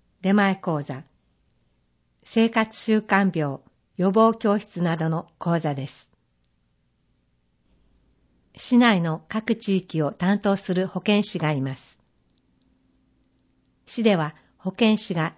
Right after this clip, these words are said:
地域に根ざした活動を行っていくために、市民の皆さんや地域社会と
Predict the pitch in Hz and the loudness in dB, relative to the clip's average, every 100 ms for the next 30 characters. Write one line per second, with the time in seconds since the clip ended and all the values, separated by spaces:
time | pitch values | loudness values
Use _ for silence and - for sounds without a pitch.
0 | - 254 240 202 170 165 185 208 - 170 | -6 -2 0 0 0 2 2 0 0 -4
1 | 160 160 196 190 185 190 185 190 - 165 | -4 -6 0 2 2 0 0 -2 -2 -4
2 | - 156 151 143 127 _ _ _ _ - | -4 -6 -4 -6 -8 _ _ _ _ -12
3 | - 247 240 196 160 170 180 - 160 147 | 2 6 6 6 2 0 -2 -2 -2 -2
4 | 135 - _ _ _ - 214 220 - - | -6 -10 _ _ _ -6 0 0 0 -2
5 | 196 185 170 151 151 | 2 0 0 -4 -6